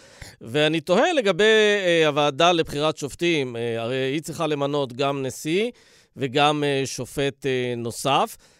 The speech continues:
אה, ולכאורה, אם יריב לוין מצליח, אה, למנות שופט נוסף ימני, הוא יכול די להטות את הכף, גם אם, אה, יצחק עמית ישמש כנשיא העליון.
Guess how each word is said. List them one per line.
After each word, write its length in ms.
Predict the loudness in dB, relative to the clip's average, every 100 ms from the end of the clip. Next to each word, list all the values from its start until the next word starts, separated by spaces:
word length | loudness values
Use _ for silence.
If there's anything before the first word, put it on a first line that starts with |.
| -6
אה, 640 | 2 4 6 6 6 6 4 0
ולכאורה, 760 | -2 -2 0 2 4 4 2 0
אם 200 | -4 0
יריב 280 | 2 2 2
לוין 340 | 0 0 0
מצליח, 680 | 0 -4 -4 0 2 2 0
אה, 380 | -4 -2 -2 -2
למנות 500 | -4 -4 -4 -2 -4
שופט 560 | -6 -12 -6 -6 -6 -12
נוסף 640 | -12 -8 -2 -2 -2 -6 -18
ימני, 800 | -10 -6 -4 -4 -2 -2 0 -2 -4 _ -20 _ -4
הוא 120 | -4
יכול 320 | 0 0 0
די 260 | 0 2 4
להטות 460 | 6 4 2 -2
את 160 | -2 -4
הכף, 480 | 2 6 6 4 -2
גם 280 | 0 2 2
אם, 180 | 0 0
אה, 260 | 0 0 -2
יצחק 300 | -6 -10 -6
עמית 240 | -6 -6
ישמש 520 | -6 -6 -6 -4 -6
כנשיא 840 | -6 -4 -4 -4 -6 -8 -8 -6 -4
העליון. 420 | -4 -4 -6